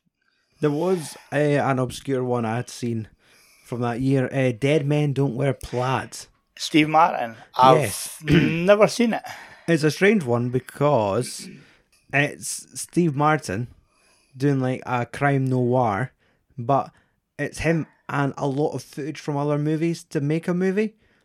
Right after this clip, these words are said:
Speaker 1: So it's like he's put himself into a lot of older films, 'cause it's got Steve Martin and Rachel Ward, and then you have archive footage of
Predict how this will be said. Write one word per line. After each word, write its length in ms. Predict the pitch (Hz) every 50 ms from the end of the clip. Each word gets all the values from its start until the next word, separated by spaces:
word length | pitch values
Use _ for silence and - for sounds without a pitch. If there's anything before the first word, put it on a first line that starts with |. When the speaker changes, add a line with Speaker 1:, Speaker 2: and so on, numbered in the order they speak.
| _ _ -
Speaker 1:
So 140 | - -
it's 80 | 135 -
like 160 | 160 143 -
he's 200 | - 170 156 139
put 220 | - - - 160 147
himself 480 | 147 147 139 - - 160 151 135 - - - -
into 400 | 143 147 143 143 143 139 - 143
a 20 |
lot 220 | 139 131 147 127 127
of 100 | 139 107 -
older 260 | 147 143 143 147 143
films, 720 | - - - 135 139 147 160 170 165 - - - - - _ _ _ _ _ _ _ _ _ _ _ _ _ _ -
'cause 160 | - 135 127
it's 140 | 127 117 -
got 160 | 175 - 127
Steve 320 | - - 160 180 190 156
Martin 460 | 151 135 123 117 - - 117 123 123 - - _ _
and 220 | - 127 131 127 131
Rachel 320 | 139 143 - - 151 143
Ward, 420 | 139 135 123 117 107 110 - - - _ _ _ _ _ _ _ _ -
and 220 | 95 135 135 127
then 260 | 131 135 143 147 147
you 100 | 147 143
have 480 | 127 104 123 123 123 120 113 117 113 - _ -
archive 420 | 151 160 156 - 160 147 135 127
footage 400 | - - 147 113 123 131 120 -
of 240 | - - 123 113